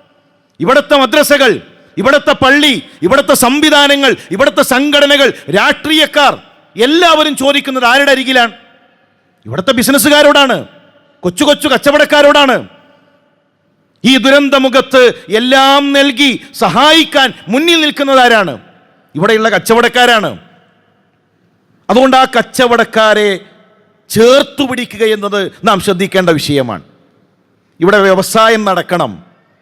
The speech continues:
നമ്മുടെ നാട്ടിലെ കൊച്ചു കൊച്ചു കടകളിൽ കച്ചവടം നടക്കണം.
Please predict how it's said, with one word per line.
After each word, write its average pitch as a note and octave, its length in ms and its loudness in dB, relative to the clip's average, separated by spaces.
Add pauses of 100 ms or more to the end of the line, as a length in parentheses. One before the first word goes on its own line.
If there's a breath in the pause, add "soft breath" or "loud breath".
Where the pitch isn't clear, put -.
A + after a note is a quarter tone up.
(1160)
നമ്മുടെ G#3+ 260 0
നാട്ടിലെ A#3 340 0
കൊച്ചു G#3 260 -2
കൊച്ചു A#3 240 0
കടകളിൽ G#3 500 0
കച്ചവടം A#3 400 0
നടക്കണം. F3 580 -2